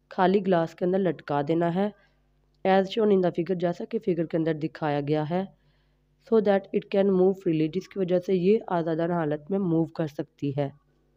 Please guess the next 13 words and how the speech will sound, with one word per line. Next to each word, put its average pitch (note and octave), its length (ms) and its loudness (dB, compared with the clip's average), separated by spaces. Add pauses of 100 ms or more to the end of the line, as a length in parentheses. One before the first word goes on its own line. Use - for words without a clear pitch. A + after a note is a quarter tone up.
(2000)
Observe G3+ 420 4 (160)
in G#3+ 140 2
which A3+ 300 0
direction F#3+ 600 0 (100)
the G3 200 2
needle F#3 260 0
comes F3 360 -2
to F3+ 140 -4
rest, D3+ 280 -4 (460)
आपने F#3+ 280 0
ऑब्जर्व F3+ 320 2
करना F3 340 0
है G3 320 0